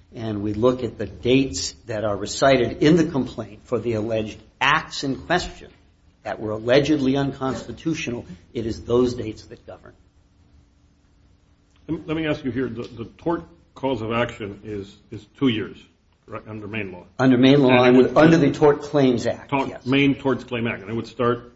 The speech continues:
Speaker 2: running the day the deceased passed away.
Speaker 1: That's correct.
Speaker 2: Okay. And for nineteen eighty-three, the, the stat-, the, the,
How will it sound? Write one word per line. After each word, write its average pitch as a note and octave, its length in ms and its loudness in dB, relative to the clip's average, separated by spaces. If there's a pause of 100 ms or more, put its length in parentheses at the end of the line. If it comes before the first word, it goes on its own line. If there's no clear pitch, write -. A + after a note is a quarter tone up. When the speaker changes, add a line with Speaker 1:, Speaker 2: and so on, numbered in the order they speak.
(120)
Speaker 2:
running A#2+ 680 -2
the G#2 80 -12
day A2+ 560 -2 (220)
the A2 100 -10
deceased A2 480 -4
passed A2 260 -8
away. G#2 240 -10 (1160)
Speaker 1:
That's B2 200 -8
correct. G2+ 340 -6 (240)
Speaker 2:
Okay. G2+ 220 -16 (180)
And A2 260 -12 (140)
for A#2+ 180 -4
nineteen C3+ 380 0
eighty-three, B2+ 420 0
the, G#2+ 140 -6
the G#2 160 -8
stat-, C3 320 -2
the, A2+ 140 -4
the, G#2+ 280 -16